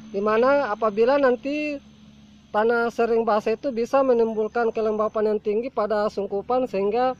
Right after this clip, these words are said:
nantinya bisa menimbulkan jamur atau cendawan pada sungkupan yang kita lakukan.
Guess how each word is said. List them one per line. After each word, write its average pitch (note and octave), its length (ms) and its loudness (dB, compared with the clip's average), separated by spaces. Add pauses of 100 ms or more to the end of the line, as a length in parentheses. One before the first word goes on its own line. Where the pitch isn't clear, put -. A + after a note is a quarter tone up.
(420)
nantinya G#3 400 -2
bisa A#3+ 560 -2 (320)
menimbulkan G#3 720 -2
jamur G3+ 400 0
atau G3 240 -4
cendawan G#3 640 0 (560)
pada F#3 320 0 (800)
sungkupan A3+ 480 -2 (160)
yang A3+ 320 -2 (1600)
kita G3+ 280 0 (760)
lakukan. F#3 560 -4